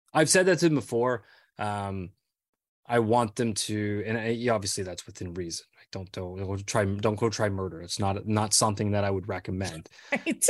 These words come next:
Speaker 1: Right? Don't try that. It's not okay. But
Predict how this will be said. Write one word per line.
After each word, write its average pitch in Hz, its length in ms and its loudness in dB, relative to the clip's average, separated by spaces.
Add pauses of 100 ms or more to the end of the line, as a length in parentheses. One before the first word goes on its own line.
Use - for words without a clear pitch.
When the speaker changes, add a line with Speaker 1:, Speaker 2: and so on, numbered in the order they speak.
(600)
Speaker 1:
Right? 131 460 4
Don't 135 240 4
try 156 300 4
that. 92 260 -2
It's 95 160 -4
not 113 220 0
okay. 110 480 -4 (1040)
But 127 380 2